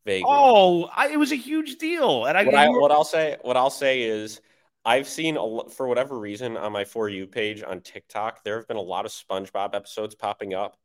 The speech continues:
Speaker 2: They're hilarious.
Speaker 1: It's actually, it's legitimately funny.
Speaker 2: Yes.
Speaker 1: And, and you understand that there are so many inside jokes that they make in there that you don't understand when you're five, but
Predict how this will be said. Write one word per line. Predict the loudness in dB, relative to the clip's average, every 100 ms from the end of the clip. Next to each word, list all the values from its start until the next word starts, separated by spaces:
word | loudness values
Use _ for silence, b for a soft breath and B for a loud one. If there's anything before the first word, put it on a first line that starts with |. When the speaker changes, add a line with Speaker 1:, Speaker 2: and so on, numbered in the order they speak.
| _
Speaker 2:
They're | -12
hilarious. | -12 -6 -4 -4
Speaker 1:
It's | -2
actually, | 0 0 -2 -6 -6 -6 -10 -2
it's | -2 2
legitimately | 0 0 2 4 6 4 0
funny. | -2 2 0 -2 _ _
Speaker 2:
Yes. | -8 -8 -8 -12 -14 _ _
Speaker 1:
And, | 4 4 4 -6 -20 _ _ _ _ _ _ _ _
and | -4 -4
you | -6 -2
understand | -2 -2 -6 0 2 2
that | -2 -10 -4
there | -2 -2
are |
so | -2 -2 -2 0
many | -2 -6 -10 -10
inside | -6 -6 -2 -2 -4
jokes | -10 -6 -6 -6
that | -6
they | -4
make | -6 -4 -6 -4
in | -4 -4
there | -2 -2
that | -4 -6
you | -12 -6
don't | -4 -2
understand | -4 -8 -10 -6 -2 -2 -4
when | -6
you're | -6 -10
five, | -10 -12 -6 -6 -6 -8
but | -12